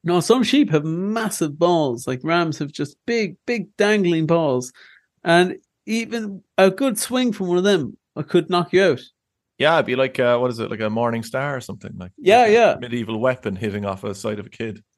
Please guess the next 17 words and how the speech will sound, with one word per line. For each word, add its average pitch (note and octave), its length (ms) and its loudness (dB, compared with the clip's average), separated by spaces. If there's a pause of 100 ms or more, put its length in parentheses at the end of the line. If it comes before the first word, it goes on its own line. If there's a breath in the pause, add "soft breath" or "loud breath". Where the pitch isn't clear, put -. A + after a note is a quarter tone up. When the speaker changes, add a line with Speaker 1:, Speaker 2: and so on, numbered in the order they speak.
(160)
Speaker 1:
But, F#3+ 220 0 (100)
uh, G3+ 280 6
anyway, B3 320 4
Dennis, C#3+ 440 -2
over B3 280 0
the A#3+ 80 2
next A3 260 -2
few F#3+ 220 0
months, - 500 -4 (760)
the D#3 100 4
Virgin G3 360 2
Mary D#3 400 2
would C#3 140 0
appear F#3 280 2
to F#3+ 100 0
the C#3+ 120 -2
children A2+ 440 -6